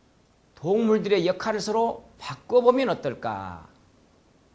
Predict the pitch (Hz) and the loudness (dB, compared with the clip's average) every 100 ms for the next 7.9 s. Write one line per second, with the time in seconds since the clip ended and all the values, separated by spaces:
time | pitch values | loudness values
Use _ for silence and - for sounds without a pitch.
0 | _ _ _ _ _ _ _ _ _ _ | _ _ _ _ _ _ _ _ _ _
1 | _ _ _ _ - 220 220 - - - | _ _ _ _ -2 -2 -2 -6 -6 0
2 | 190 190 180 - 185 175 180 170 170 170 | 0 0 -4 -2 -2 0 0 0 -2 -4
3 | 175 175 160 233 262 262 202 233 170 131 | -2 -4 -2 -2 -2 -2 -2 -2 0 -2
4 | 120 85 - _ _ _ _ _ _ _ | -4 -10 -18 _ _ _ _ _ _ _
5 | _ _ _ _ _ _ _ _ _ _ | _ _ _ _ _ _ _ _ _ _
6 | _ - 160 190 185 170 160 - 156 143 | _ -10 -4 -2 -2 -4 -6 -6 -8 -8
7 | - 220 190 196 185 208 254 269 | -6 -2 0 0 0 2 0 -2